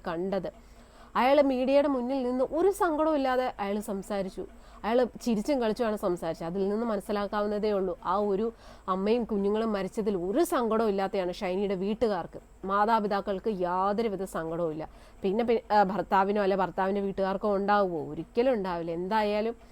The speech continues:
ഇപ്പോ ഇതിന് കാരണക്കാരനായിട്ടുള്ള ഭർത്താവിന്, അയാള്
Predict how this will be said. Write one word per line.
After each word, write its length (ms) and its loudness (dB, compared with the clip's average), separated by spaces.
ഇപ്പോ 480 2
ഇതിന് 220 2
കാരണക്കാരനായിട്ടുള്ള 1120 2
ഭർത്താവിന്, 880 0
അയാള് 340 2